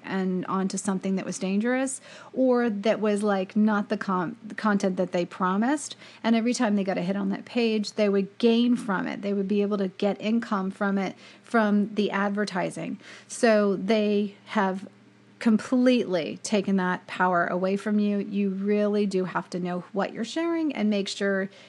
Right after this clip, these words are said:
that you're not sharing anything bad. Now, this also has to do with when you, um, not retweet, but share content from another page. Make sure that you're sharing content that actually leads to what it says it does. 'Cause if you share something that is a spam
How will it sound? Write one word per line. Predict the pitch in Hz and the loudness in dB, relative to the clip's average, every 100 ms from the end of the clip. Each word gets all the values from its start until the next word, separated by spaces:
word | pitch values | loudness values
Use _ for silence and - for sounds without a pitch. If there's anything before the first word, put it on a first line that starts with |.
| - | -4
that | 185 | 0
you're | 202 | 2
not | 202 - | 2 2
sharing | - 208 202 202 | 0 -2 0 0
anything | 190 180 180 185 | -2 -2 -4 -2
bad. | 190 175 156 - - - - | -2 -2 -2 -6 -14 -10 -2
Now, | 208 | 0
this | 226 226 | 2 2
also | 254 277 285 | 0 0 -4
has | 220 190 | -4 -6
to | - | -6
do | 185 185 185 185 185 | -6 -2 0 0 -4
with | 190 190 185 - - | -2 -2 -2 -10 -4
when | 208 196 | 0 2
you, | 190 190 185 175 175 - | 2 2 2 0 -4 -6
um, | 190 180 170 | -4 -2 -2
not | 220 - | -2 -2
retweet, | 185 180 180 175 | -2 -2 -4 -4
but | 175 - - | -4 -6 -8
share | 196 - 202 190 190 | -8 -4 0 0 0
content | - 190 190 214 | -2 -2 -2 -2
from | 208 202 | 0 0
another | 196 185 | 0 -2
page. | 180 190 214 247 - - - - | -4 -4 -4 -6 -10 -20 -20 -2
Make | 233 233 | 0 0
sure | - 302 | -2 -2
that | 339 277 | 0 0
you're | 226 | -2
sharing | 202 226 226 202 | -2 -2 0 -2
content | 202 233 349 233 185 180 | -2 -2 -2 0 -2 0
that | 185 - | -4 0
actually | 208 294 - 269 247 233 | 0 0 -2 -2 0 0
leads | 220 277 233 | 0 0 -2
to | 226 | -2
what | 202 | 0
it | 196 - | 0 -2
says | 202 190 | -4 -2
it | 180 | 0
does. | 220 202 - - | 2 2 0 -8
'Cause | - 196 | -10 -4
if | 202 202 | -4 -2
you | 208 | -4
share | - - 233 294 | -4 -2 -2 -2
something | - 214 202 202 202 196 - - | -2 -2 0 -2 -2 -4 -12 -6
that | - 220 | 0 4
is | 208 247 | 4 2
a | 285 | -2
spam | 269 - - 202 208 269 339 | -4 -6 -2 0 0 -2 -4